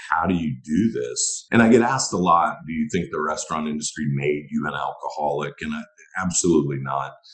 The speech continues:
You know, for the longest time, it, there's a lot of access, right? We s-, we're around alcohol every night. And it was just not something we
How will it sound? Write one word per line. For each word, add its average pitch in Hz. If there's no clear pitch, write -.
You 101
know, 92
for 95
the 90
longest 92
time, 92
it, 78
there's 82
a 82
lot 80
of 92
access, 78
right? 80
We 143
s-, -
we're 82
around 80
alcohol 76
every 73
night. 73
And 95
it 87
was 87
just -
not 107
something 87
we 76